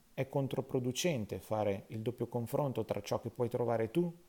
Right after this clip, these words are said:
e ciò che può trovare un partner tecnologico di esperienza consolidata come Phoenix Digital Group attraverso i suoi canali diretti. Con noi,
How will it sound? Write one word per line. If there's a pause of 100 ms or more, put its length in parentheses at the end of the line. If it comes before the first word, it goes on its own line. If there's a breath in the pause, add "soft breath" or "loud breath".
(180)
e
ciò
che
può
trovare
un
partner
tecnologico
di
esperienza
consolidata
come
Phoenix
Digital
Group
attraverso
i
suoi
canali
diretti. (840 loud breath)
Con
noi,